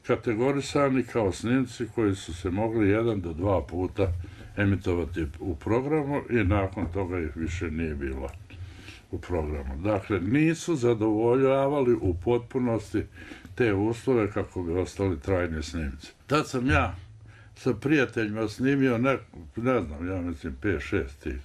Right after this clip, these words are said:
single ploča i za Jugoton, za Diskoton, za pa ne znam ni ja za koju sve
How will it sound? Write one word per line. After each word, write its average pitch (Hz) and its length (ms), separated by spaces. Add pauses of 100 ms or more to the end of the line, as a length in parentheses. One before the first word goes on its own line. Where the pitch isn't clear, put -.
(140)
single 85 280 (120)
ploča 95 400
i 58 200 (1000)
za 90 140
Jugoton, 95 840
za 78 180
Diskoton, 87 920
za 73 240 (1500)
pa 120 140
ne 95 200
znam 82 320
ni 85 120
ja 78 120
za 71 100 (120)
koju 69 220
sve - 220